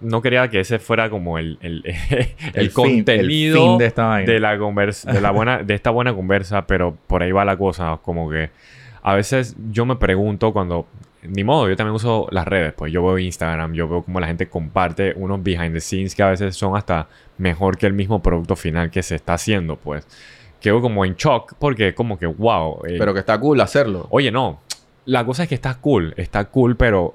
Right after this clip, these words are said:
Speaker 1: como yo trato de compartir siempre en las, en las buenas conversas aquí, eso crea una mala comunicación, pues. O sea, cuando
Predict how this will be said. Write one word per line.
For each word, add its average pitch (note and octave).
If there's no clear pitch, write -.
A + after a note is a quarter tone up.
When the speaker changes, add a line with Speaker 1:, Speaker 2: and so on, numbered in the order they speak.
Speaker 1:
como G2
yo G2+
trato A#2+
de B2
compartir F#2
siempre A2+
en G2
las, -
en G2
las E2
buenas A#2
conversas G#2+
aquí, A2
eso A#2+
crea C3+
una C3+
mala C#3
comunicación, F2+
pues. C#2
O -
sea, F#2
cuando G2